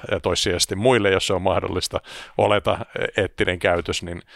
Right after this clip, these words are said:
jotain niinku tämmösiä, että semmoset niinku pyörii siinä koko ajan oletusarvona, ja, ja sitten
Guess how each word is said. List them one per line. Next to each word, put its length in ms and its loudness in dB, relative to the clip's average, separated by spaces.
jotain 220 0
niinku 140 -2
tämmösiä, 420 2
että 80 -2
semmoset 380 -2
niinku 200 -6
pyörii 440 -2
siinä 240 -4
koko 240 0
ajan 180 2
oletusarvona, 800 2
ja, 160 0
ja 140 -2
sitten 300 -6